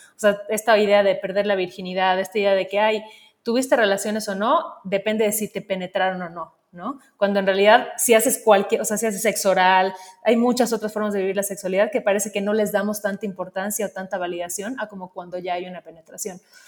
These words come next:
Entonces, el primer paso para mí ha sido ese, como que desentender el sexo como que tiene que depender de alguien más, que mi placer depende de alguien más, o que es la única puerta para descubrir la sexualidad y empezar a verla como un proceso como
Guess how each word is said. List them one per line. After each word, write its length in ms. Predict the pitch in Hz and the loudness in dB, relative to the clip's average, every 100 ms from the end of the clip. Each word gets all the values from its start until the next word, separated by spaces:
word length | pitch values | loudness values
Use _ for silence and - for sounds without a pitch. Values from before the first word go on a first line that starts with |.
| - - | -20 -8
Entonces, 480 | 220 247 262 285 247 | -2 2 2 0 -2
el 140 | 240 | -2
primer 320 | 240 240 302 | 0 2 4
paso 220 | 302 294 294 | 4 2 2
para 180 | 202 | 0
mí 240 | 196 233 302 | 0 -4 -4
ha 80 | 214 | -4
sido 280 | 226 208 175 | -2 0 0
ese, 260 | 165 170 | -2 -8
como 220 | 185 180 | -10 -12
que 420 | - 175 170 _ _ | -8 -6 -6 _ _
desentender 920 | 180 214 208 208 196 208 202 208 247 | -4 -2 0 -2 -4 -4 -4 -2 0
el 100 | 262 | 0
sexo 360 | - 214 254 254 | 0 -2 -2 -4
como 460 | 202 180 170 - _ _ | -4 -4 -6 -10 _ _
que 100 | - | -8
tiene 260 | - 226 226 | -4 -4 -2
que 140 | 220 | 0
depender 520 | 196 196 190 190 202 | 0 -2 -6 0 0
de 80 | 202 | 2
alguien 280 | 196 190 185 | 0 -2 -4
más, 260 | 185 262 - | -4 -4 -4
que 120 | 214 | -6
mi 100 | 185 | -6
placer 460 | 190 190 - 202 | -8 -8 -4 -4
depende 400 | 202 196 196 202 | -4 -6 -6 -4
de 80 | 196 | -2
alguien 320 | 190 190 185 | -2 -4 -6
más, 340 | 196 220 294 - - - - - _ | -4 -2 -2 -4 -12 -20 -20 -20 _
o 160 | - 214 | -2 2
que 120 | 214 | 4
es 60 | 220 | 6
la 160 | 220 | 6
única 520 | 208 214 214 202 - - _ _ _ | 4 2 0 -2 -2 -16 _ _ _
puerta 420 | 226 214 208 214 | 4 6 6 2
para 420 | 208 180 165 151 180 | 2 2 0 0 -4
descubrir 400 | 180 196 185 190 | -6 -6 -6 -4
la 80 | |
sexualidad 720 | 190 180 185 175 175 185 294 - | -4 -6 -6 -4 0 0 0 -4
y 60 | 196 | -8
empezar 380 | 180 196 202 | -4 -2 0
a 80 | 196 | 2
verla 280 | 190 185 196 | 2 0 -2
como 200 | 190 185 | -4 -8
un 80 | 185 | -6
proceso 440 | 185 185 185 196 | -6 -6 -8 -8
como 480 | 190 180 165 160 _ | -8 -6 -8 -8 _